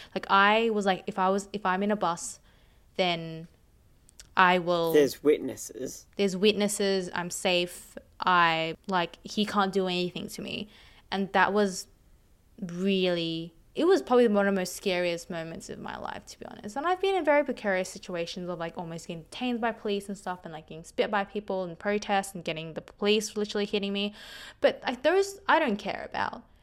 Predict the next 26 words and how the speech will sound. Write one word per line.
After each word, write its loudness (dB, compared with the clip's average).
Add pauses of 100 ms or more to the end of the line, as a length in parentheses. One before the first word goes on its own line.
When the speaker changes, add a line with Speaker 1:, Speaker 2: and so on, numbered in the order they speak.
(240)
Speaker 1:
But 6
a 4
guy 6
stalking 0
me, 2
yeah, 2
that's 0
terrifying. 0 (200)
<laughs> -10 (440)
Speaker 2:
Yeah, 4
and -2
that's -4
the -14
thing, -4
like, -8
you, -6 (400)
if -6
you're 0
a 0
man, -2 (280)
it -6
doesn't -6
matter -4
what -6
your -4
intentions -12